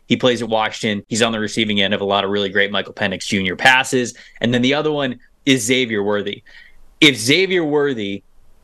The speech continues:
had more reliable hands, and I know there's a big conversation about drops mattering and how much it matters, but if Xavier Worthy had more reliable hands,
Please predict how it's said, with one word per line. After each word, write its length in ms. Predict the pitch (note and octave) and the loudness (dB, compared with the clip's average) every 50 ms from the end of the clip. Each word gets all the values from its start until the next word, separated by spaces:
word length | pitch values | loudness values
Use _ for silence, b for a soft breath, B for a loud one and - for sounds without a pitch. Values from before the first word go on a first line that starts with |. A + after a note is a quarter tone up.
| - - - - - - - - - - - | -20 -20 -20 -20 -20 -20 -20 -20 -20 -12 -2
had 240 | - - B2+ B2 A#2+ | 2 4 4 4 4
more 260 | B2 B2+ C3 D3 D#3 | 2 2 2 2 2
reliable 560 | C#3+ C#3+ C#3+ C3+ C#3 C3 C3+ C3+ B2+ A#2+ A#2+ G#2+ | 2 0 0 -2 -2 -2 -2 -2 -2 -2 -2 -2
hands, 400 | A#2+ B2 A#2 G#2 F#2+ F#2+ F#2+ A#2+ | -2 0 0 0 -2 -2 -2 0
and 100 | B2+ C3 | 2 2
I 120 | C#3+ D3+ | 2 2
know 180 | D#3 E3 E3+ E3+ | 2 2 2 2
there's 200 | D#3+ D#3 C3 C#3+ | 0 -2 -6 -4
a 40 | |
big 160 | C3 D#3+ D3+ B2+ | -4 -4 -4 -2
conversation 720 | - D3 D3 C#3+ C3+ C3 - - B2+ B2+ A#2+ - - B2+ | 0 0 0 2 0 -2 -2 0 -2 -2 -2 -2 -4 -2
about 300 | B2 A#2+ B2 A#2+ B2 A#2 | 0 0 0 0 -2 -2
drops 400 | A2+ - B2+ A#2+ A#2 A#2 - - | -4 -4 0 0 0 0 -2 -2
mattering 460 | C3 A#2+ A#2 A#2 A2+ A#2 A#2 A2 A2 G#2+ | 0 0 2 2 2 0 -2 -2 -2 -4
and 80 | G2+ | -2
how 100 | A#2 A2+ | -2 -2
much 180 | A2 A2 G2+ - | -2 -2 -4 -4
it 80 | G#2+ | -6
matters, 380 | G2 G2 G2+ G2 G#2 G2+ G2 - B B B B B B B | -4 -4 -4 -2 -2 -2 -4 -4 B B B B B B B
but 120 | C3 C#3 | 6 6
if 80 | C#3 B2 | 6 4
Xavier 440 | C3 A2+ C3+ D#3 F3 F3+ F3+ E3+ D3+ | 2 0 0 0 0 0 0 -2 -2
Worthy 360 | D3+ D3 C#3 C3+ B2 A#2 G#2+ | 0 -2 -2 -2 -2 -4 -4
had 400 | - B2 A#2+ A#2 A#2 A2+ G#2+ G#2 | -2 0 0 0 0 -2 -2 -4
more 240 | G#2 G#2+ A2+ A#2 A2 | -2 -2 0 0 -2
reliable 480 | G#2+ G#2+ G#2+ G#2 G#2 G#2 G2+ G2+ G2 | -2 -2 0 0 0 0 -2 -4 -4
hands, 580 | G#2+ G#2+ G2+ F#2+ F2+ F#2 F#2 F2+ - - - | -2 0 0 0 0 -4 -6 -8 -8 -10 -12